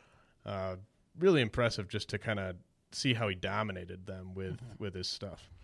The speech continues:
Speaker 2: Yeah, and you mentioned he's not gonna, a guy who's gonna live in the zone, but he did throw in that outing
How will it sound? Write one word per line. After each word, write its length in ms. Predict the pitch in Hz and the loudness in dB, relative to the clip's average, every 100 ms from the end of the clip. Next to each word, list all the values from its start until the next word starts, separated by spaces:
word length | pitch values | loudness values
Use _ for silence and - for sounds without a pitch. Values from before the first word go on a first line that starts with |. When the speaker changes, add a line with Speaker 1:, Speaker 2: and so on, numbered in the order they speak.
| - - - - - | -20 -20 -20 -20 0
Speaker 2:
Yeah, 140 | 190 165 | 8 8
and 120 | 139 | 8
you 60 | |
mentioned 300 | 165 175 139 | 8 6 4
he's 140 | 139 131 | 2 2
not 140 | 190 | 4
gonna, 300 | 160 139 123 120 - | 4 6 4 2 -6
a 60 | |
guy 180 | 143 135 | 2 4
who's 140 | 139 123 | 6 4
gonna 120 | 123 | 0
live 280 | 120 175 175 | 2 6 6
in 80 | |
the 60 | 127 | 6
zone, 240 | 120 123 | 4 4
but 80 | 120 | 4
he 60 | 127 | 4
did 220 | 147 165 | 2 2
throw 220 | 156 131 | 2 4
in 80 | 127 | 4
that 160 | 131 131 | 4 6
outing 360 | 123 120 117 | 6 4 0